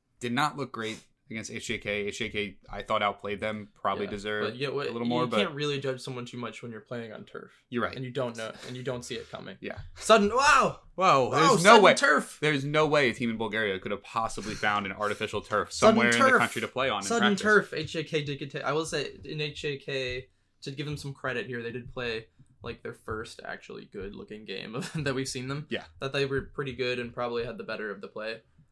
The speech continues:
Speaker 2: Um, maybe deserved more than a point, but, um, I don't think that's how it's going to go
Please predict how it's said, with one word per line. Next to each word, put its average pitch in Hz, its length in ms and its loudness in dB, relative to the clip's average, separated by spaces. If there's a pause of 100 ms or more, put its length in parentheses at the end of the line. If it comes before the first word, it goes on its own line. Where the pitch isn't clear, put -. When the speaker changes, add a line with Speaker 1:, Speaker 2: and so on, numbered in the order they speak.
(320)
Speaker 2:
Um, 104 400 -14
maybe 139 260 -8
deserved 127 300 -8
more 123 140 -10
than 120 100 -10
a 113 40 -12
point, 127 280 -12 (160)
but, 123 260 -4 (480)
um, 110 560 -10
I 131 60 -6
don't 139 200 -4
think 127 360 -8 (100)
that's 117 240 -6
how 123 160 -4
it's 110 140 -10
going 110 280 -12
to 120 60 -16
go 120 420 -4